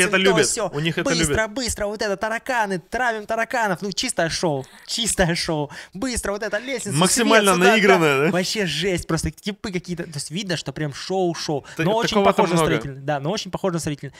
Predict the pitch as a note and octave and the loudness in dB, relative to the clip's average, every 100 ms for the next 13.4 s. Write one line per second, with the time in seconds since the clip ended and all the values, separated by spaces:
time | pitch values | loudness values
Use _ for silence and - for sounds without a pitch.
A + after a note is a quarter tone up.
0 | - - - F3 E3 - - F3 E3 - | -16 -14 -6 -4 -4 -2 -2 0 -2 -2
1 | C#3 C3+ C3+ F#3 G3+ C#3 D#3 - C3+ - | -2 -2 -2 -4 -2 0 0 -4 -10 -10
2 | - - - B2 C#3+ F3+ B2 A2+ B2+ A#2+ | -8 -4 -2 2 0 0 -2 -4 -6 -8
3 | A#2 - A#2 A2 _ _ - A#2+ C#3+ D3+ | -10 -12 -14 -18 _ _ -6 0 2 2
4 | D3 C3+ B2+ - C3 B2+ B2 - C3 D3 | 0 -2 -4 -4 -6 -6 -8 -6 -4 -2
5 | D#3 B2 C3 A#2 - E3+ C#3 D3 - A2+ | -4 -6 -4 -2 -2 -4 2 0 0 -4
6 | G2+ G2+ - G2 F#2+ G2 - D#3+ D#3+ C#3+ | -4 -6 -10 -14 -12 -12 -8 -8 -8 -8
7 | E3 A3+ G#3+ F#3 A#3+ A3+ B3 F#3 G#3+ A3 | -4 -2 0 -2 -4 -4 -4 -2 -4 -2
8 | G#3+ F#3+ D3+ D3 A2+ A2 F#3+ F#3 D3 F#3 | 0 2 0 -6 -10 -6 -2 -2 0 0
9 | C#4+ - - C3 F#3+ E3+ D3+ C#3+ - C3+ | -2 -4 -8 -4 -2 -2 -4 -8 -6 -6
10 | B2+ F#3+ C#4 C#3 F3+ - E3+ - B2+ C3 | -4 -4 -2 -2 -4 -2 -4 -2 -4 -4
11 | - D3 C#3 C3+ B2 A2 D#3 C#3 C3 C3 | -4 -4 -2 -4 -2 -2 -2 -2 -2 -2
12 | - D3 D3 C#3+ C#3 A2+ B2+ C3+ B2 A#2+ | -4 -4 -4 0 -2 -2 -8 -8 -8 -4
13 | C#3 C#3 C#3 | -4 -2 -4